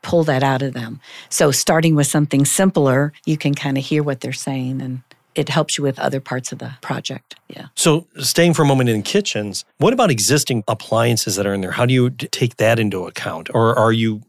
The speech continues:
Speaker 2: more often than not changing out appliances at the same time?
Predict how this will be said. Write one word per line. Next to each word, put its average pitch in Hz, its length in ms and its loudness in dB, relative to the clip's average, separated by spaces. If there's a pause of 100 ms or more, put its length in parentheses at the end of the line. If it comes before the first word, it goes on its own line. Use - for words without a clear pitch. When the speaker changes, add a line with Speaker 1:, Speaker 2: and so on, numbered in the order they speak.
Speaker 2:
more 127 260 2
often 120 220 0
than 113 80 4
not 110 240 2 (120)
changing 113 320 2
out 110 100 2
appliances 110 520 -2
at 87 100 -6
the - 80 -8
same 90 280 -6
time? 92 420 -8